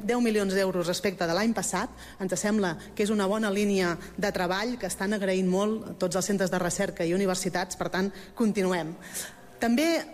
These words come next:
hem destinat una part important d'aquest pressupost a la mobilitat i a les inversions en relació al transport públic, concretament metro i ferrocarrils, però també altres elements rellevants, com ara la millora de les condicions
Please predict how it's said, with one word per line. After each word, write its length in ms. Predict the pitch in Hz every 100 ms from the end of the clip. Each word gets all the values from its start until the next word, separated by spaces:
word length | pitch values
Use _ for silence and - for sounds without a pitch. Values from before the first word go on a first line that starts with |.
| -
hem 480 | 254 247 233 214 196
destinat 460 | 196 196 202 254 220
una 140 | 202 226
part 140 | 226
important 400 | 220 220 214 202
d'aquest 220 | 196 196
pressupost 560 | 208 196 185 240 302 -
a 40 | 202
la 120 | 190
mobilitat 720 | 190 190 175 175 269 - -
i 80 | 220
a 40 | 190
les 160 | 185
inversions 680 | 185 175 170 - 220 240 247 - -
en 160 | 202 190
relació 580 | 180 180 175 208 202 233 - - -
al 120 | 190
transport 500 | 180 175 170 202 196 208
públic, 300 | 214 165 180
concretament 460 | 185 214 190 180 185
metro 380 | 208 208 302 320 - -
i 80 | 214
ferrocarrils, 800 | 190 180 175 170 170 311 349 - - - - -
però 140 | 262
també 300 | 254 220 208 240 - - -
altres 320 | - 202 208 202
elements 420 | 196 196 196 185 - -
rellevants, 720 | - 208 190 185 196 233 247 - -
com 200 | - 190
ara 220 | 190 208 220
la 140 | 202
millora 380 | 190 190 208 208
de 80 | 202
les 160 | 185 -
condicions 720 | 190 180 175 214 208 202 -